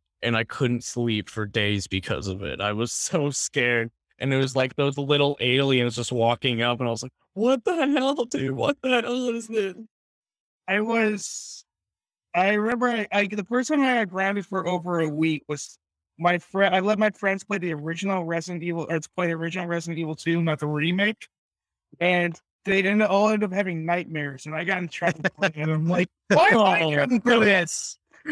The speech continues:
Speaker 3: Was
Speaker 2: I
Speaker 3: that
Speaker 2: was the one that made them get scared.
Speaker 3: I don't wanna
Speaker 1: It's not like you, you're not the boogeyman. You're not just, like, giving them nightmares. <laughs>
Speaker 2: Yeah,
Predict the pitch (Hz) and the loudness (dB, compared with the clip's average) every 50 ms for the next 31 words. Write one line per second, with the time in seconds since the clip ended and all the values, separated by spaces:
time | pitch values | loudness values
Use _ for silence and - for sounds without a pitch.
0 | 285 - 143 147 131 165 175 175 202 202 269 277 - - - 247 311 311 311 285 | -6 -2 0 2 4 4 4 4 4 4 2 0 0 -2 -4 0 2 2 2 2
1 | 269 247 269 254 240 247 247 247 226 254 240 233 233 208 - - - - - 185 | 0 -2 -2 -4 -4 -4 -4 -4 -2 0 0 2 2 2 0 -2 -6 -4 0 4
2 | 180 185 196 214 233 269 311 _ _ _ _ _ _ _ _ _ _ _ _ _ | 4 6 6 6 4 2 0 _ _ _ _ _ _ _ _ _ _ _ _ _
3 | _ _ - 139 143 147 143 143 139 139 - - 196 196 196 175 190 196 208 220 | _ _ -6 -4 -4 -2 -2 -2 0 -2 -2 -2 -4 -6 -4 -2 -2 0 0 0
4 | 202 - _ _ _ _ _ - 156 175 180 190 202 - - 196 170 135 117 139 | -2 -4 _ _ _ _ _ -4 0 2 2 2 0 0 0 -2 -2 0 0 0
5 | 139 160 170 175 160 131 123 117 104 107 117 117 123 127 135 139 143 147 160 - | 0 2 2 2 2 2 2 2 2 2 2 2 2 0 0 2 0 0 0 0
6 | - 180 156 - - - - 214 190 160 - _ _ - 139 131 151 143 139 156 | 0 0 0 -2 -6 -6 -2 0 0 0 -2 _ _ -8 -2 0 2 2 4 2
7 | 151 147 135 143 143 139 127 120 117 131 139 - - 160 156 135 - - 143 160 | 2 2 2 2 2 2 2 0 0 0 0 -2 -4 -4 -6 -6 -4 -4 -4 -4
8 | 180 185 180 - 302 285 - - 202 190 _ - 202 196 _ _ _ - 165 - | -4 -4 -4 -6 -8 -8 -8 -8 -10 -10 _ -8 -10 -10 _ _ _ -18 -18 -18
9 | _ - 180 151 180 190 202 | _ -10 -8 -4 -2 0 -2